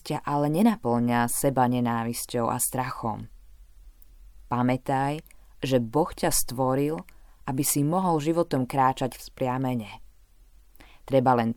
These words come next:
prísť k Bohu taký, aký si, a vyznať svoj hriech a potrebu Boha. Veď Pán je duch, a kde duch Pánov, tam sloboda. Druhý list Korinským, druhá kapitola, sedemnásty verš.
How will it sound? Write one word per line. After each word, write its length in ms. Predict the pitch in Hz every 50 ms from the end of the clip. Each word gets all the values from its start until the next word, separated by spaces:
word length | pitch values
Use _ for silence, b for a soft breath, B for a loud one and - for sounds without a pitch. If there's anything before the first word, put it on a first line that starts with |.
| -
prísť 400 | - - 156 160 185 185 - -
k 80 | 165 143
Bohu 240 | 170 165 143 131 -
taký, 640 | - - 131 135 - - - 170 160 160 165 160 156 -
aký 400 | - 139 - - - 120 113 113
si, 400 | - - - - 147 160 170 - b b b b b b b b b b
a 160 | - 131 120
vyznať 400 | 117 143 147 147 165 175 180 -
svoj 320 | - - 147 135 123 120
hriech 480 | 117 123 127 127 131 131 127 135 139 - - - - - 139
a 80 | 127
potrebu 480 | - 127 123 - - 120 113 104 110 113
Boha. 560 | 107 113 123 123 123 120 113 113 - - - - - - - - - - - - - - - - - - - - B B B B B B B B B -
Veď 240 | - 202 - - -
Pán 400 | - - 156 165 180 190 190 196
je 80 | 196 190
duch, 480 | 175 170 175 175 147 117 - - - - - - - - b b b b b b b
a 80 | 147
kde 240 | 139 135 143 143 127
duch 160 | 135 120 - - -
Pánov, 800 | - 151 156 175 202 202 170 139 120 113 113 117 120 123 - - - - - - - -
tam 160 | - 131 120
sloboda. 800 | 120 - - - 127 123 131 127 117 131 127 - 117 110 107 110 - - - - _ - - - - b b b b b b
Druhý 320 | - 110 - 127 120 120
list 240 | 113 117 117 - -
Korinským, 720 | - 147 143 139 139 143 135 - - - - 139 139 143
druhá 320 | 131 139 143 131 123 117 -
kapitola, 640 | - 127 127 - 127 120 - - 127 123 120 117 117
sedemnásty 800 | - - - 110 104 117 110 110 104 107 107 - - - 123 113
verš. 560 | 113 110 107 98 - - - - - -